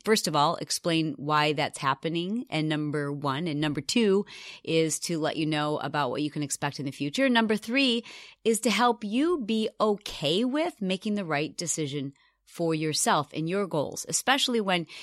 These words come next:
you've set out to accomplish something, or maybe you've made a promise, or you've set your eyes on some goal that you'd like to achieve, and then suddenly life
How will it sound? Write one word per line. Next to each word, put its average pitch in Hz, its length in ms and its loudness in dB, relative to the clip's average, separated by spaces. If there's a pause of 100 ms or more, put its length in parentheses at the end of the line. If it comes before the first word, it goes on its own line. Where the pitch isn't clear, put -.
you've 208 140 -4
set - 220 0
out 156 160 0
to - 100 0
accomplish 156 540 0
something, 151 320 -2
or 175 40 0
maybe 233 280 0
you've 262 120 0
made 247 200 2
a 240 40 -2
promise, 220 680 0
or 165 40 -2
you've 190 220 -2
set - 300 4
your 226 180 0 (140)
eyes 165 580 4
on 156 460 0
some 165 480 0 (200)
goal 180 300 6
that 156 120 -8
you'd 151 140 -4
like 156 220 -2
to 147 140 -4
achieve, 170 420 0
and 208 100 4
then 214 140 6
suddenly 208 400 4
life 170 340 2